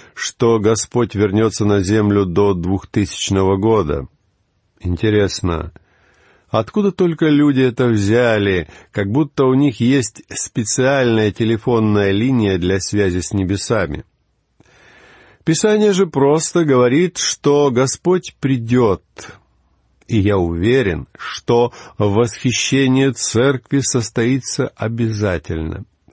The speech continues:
И мы должны собраться у восточных ворот, когда ещё темно.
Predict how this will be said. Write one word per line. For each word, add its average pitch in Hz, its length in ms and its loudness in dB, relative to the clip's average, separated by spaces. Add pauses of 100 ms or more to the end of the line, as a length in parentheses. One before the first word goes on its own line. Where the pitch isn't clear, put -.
(320)
И 117 120 4
мы 139 100 4
должны 143 500 2
собраться 131 640 0
у 127 80 2
восточных 120 640 -2
ворот, 117 460 2 (280)
когда 123 360 0
ещё 123 260 0
темно. 104 600 0